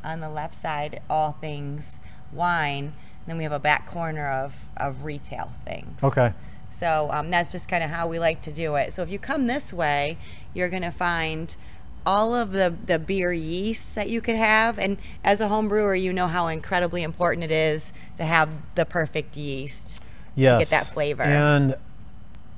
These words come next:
Speaker 2: these, these packets of, uh, freeze-dried or activated, um, in, um, packets of yeast have really come on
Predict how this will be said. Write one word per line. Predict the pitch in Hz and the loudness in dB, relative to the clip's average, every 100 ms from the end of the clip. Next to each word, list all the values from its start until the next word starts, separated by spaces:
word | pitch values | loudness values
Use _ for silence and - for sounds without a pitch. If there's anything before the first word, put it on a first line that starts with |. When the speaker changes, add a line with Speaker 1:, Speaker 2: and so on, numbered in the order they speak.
| - - | -12 -10
Speaker 2:
these, | - 143 165 175 143 - - | -4 2 6 6 4 -4 -2
these | 139 123 | 2 2
packets | - 170 175 151 127 - | 4 6 6 6 2 0
of, | 151 131 123 113 | 2 6 6 6
uh, | 120 117 117 127 - | 6 6 4 0 -8
freeze-dried | - - 165 139 151 143 139 135 | -4 2 4 6 8 10 10 10
or | 117 117 117 - | 6 6 4 4
activated, | 139 143 143 139 135 127 117 131 | 4 4 4 6 8 6 4 2
um, | 123 117 113 113 | 2 4 2 0
in, | 151 156 - | 2 0 0
um, | 131 117 110 101 - - - | -2 0 0 -2 -6 -10 4
packets | 170 185 147 - | 6 6 2 0
of | 117 | 2
yeast | 117 117 117 - | 4 6 4 2
have | 117 113 | 0 2
really | 135 180 170 127 | 2 4 6 4
come | 147 127 | 2 2
on | 135 139 120 110 | 4 2 2 0